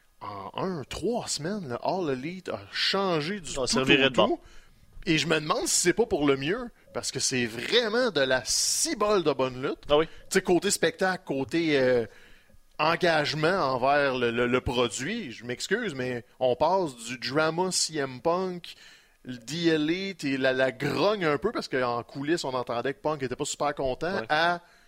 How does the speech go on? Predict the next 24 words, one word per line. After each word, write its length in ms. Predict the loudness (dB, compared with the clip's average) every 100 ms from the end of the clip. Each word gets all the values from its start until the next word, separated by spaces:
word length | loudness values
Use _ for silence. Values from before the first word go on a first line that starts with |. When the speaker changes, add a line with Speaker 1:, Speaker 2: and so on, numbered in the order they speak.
| _ _ -16
Speaker 1:
Je 100 | -12
vais 60 | -8
peut-être 160 | -6 -4
avoir 160 | -2
le 60 | -2
premier 380 | -4 -8 -8 -8
règne 180 | -8 -8
de 80 | -6
Danielson 500 | -6 -6 -8 -8 -10
comme 140 | -10
champion 340 | -6 -6 -6 -8
du 120 | -6
monde », 300 | -4 -4 -6
et 340 | -8 -8 -10 -14 -20 -20 -4
sinon, 480 | 0 2 2 2 0
c'est 220 | 0 0
Moxley 680 | 2 2 2 -2 0 0
qui 460 | -2 -8 -6 -4 -4
est 80 | -6 -14 -20 -20 -16 0
le 180 | 0
cœur 320 | 2 4 4 4
sur 120 | 2
la 140 | 2
table 440 | 2 2 2 0